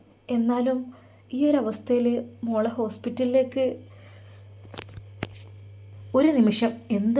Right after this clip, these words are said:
പറയണമെന്നറിയാതെ ഉമ്മ നിശബ്ദയായി. കാരണം മറ്റൊന്നുമല്ല, പെറ്റമ്മയല്ലേ, അതിനേക്കാൾ വലിയൊരു വേദന വേറെ ഉണ്ടാകുമോ? ഒരു നിമിഷം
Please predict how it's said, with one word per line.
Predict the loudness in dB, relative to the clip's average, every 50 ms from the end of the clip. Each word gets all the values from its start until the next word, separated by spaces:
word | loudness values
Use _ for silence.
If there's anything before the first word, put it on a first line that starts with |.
| 2 0
പറയണമെന്നറിയാതെ | 0 0 0 0 0 0 0 0 0 -2 -2 -2 -2 -2 -2 -4 -4 -6 -8 -12 -20 -20 -20 -20 -20 -6 -2 0 0
ഉമ്മ | 2 2 0 0 -2 -2 -4
നിശബ്ദയായി. | -4 -2 -2 -4 -4 0 0 0 0 0 0 -2 -4 -6 -8 -10 -8 -6
കാരണം | -4 -4 -4 -4 -4 -6 -6 -8 -10 -6 -4 -4
മറ്റൊന്നുമല്ല, | -4 -4 -4 -2 0 0 0 0 0 0 0 -2 -2 -4 -6 -8 -12 -18 -20 -14 -6 -4
പെറ്റമ്മയല്ലേ, | -2 -2 -4 -6 -4 -2 -2 0 0 0 0 0 0 0 -2 -4 -6 -8 -12 -18 -20 -20 -20 -20 -20 -20 -20 -20 -20 -14 -10 -8
അതിനേക്കാൾ | -4 -2 -2 -2 -2 -2 -4 -4 -6 -6 -6 -6 -8 -10 -6 -4 -2
വലിയൊരു | 0 2 2 4 4 4 4 4 4
വേദന | 4 2 2 0 -2 -2 -4 -4 -4 -4
വേറെ | -2 -2 0 0 0 0 -2
ഉണ്ടാകുമോ? | -2 -2 -2 -2 -2 -2 -2 -2 -4 -6 -10 -16 -20 _ _ _ _ _ _ _ _ _ _ _ _ _ _ _ _ _ _ -2 0
ഒരു | 0 2 2 2
നിമിഷം | 2 2 2 0 -2 -4 -6